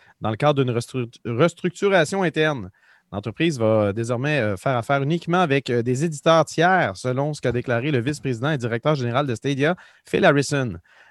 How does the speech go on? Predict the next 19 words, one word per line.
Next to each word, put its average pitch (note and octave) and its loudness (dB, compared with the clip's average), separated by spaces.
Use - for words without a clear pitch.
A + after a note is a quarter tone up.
D'ailleurs, A#2+ 6
dans D3+ 2
son B2+ -2
message, D#3 2
il B2 -4
parlait A#2+ 2
beaucoup C3+ -4
de D#3 2
partnership, C#3+ -4
tu C#3 -8
sais. C#3 -10
Nos A#2+ 0
partenaires, E3+ 2
nos B2+ 0
partenaires, D#3+ 0
on C#3 2
vise, D#3+ 0
on, C3+ 0
on, G#2+ -8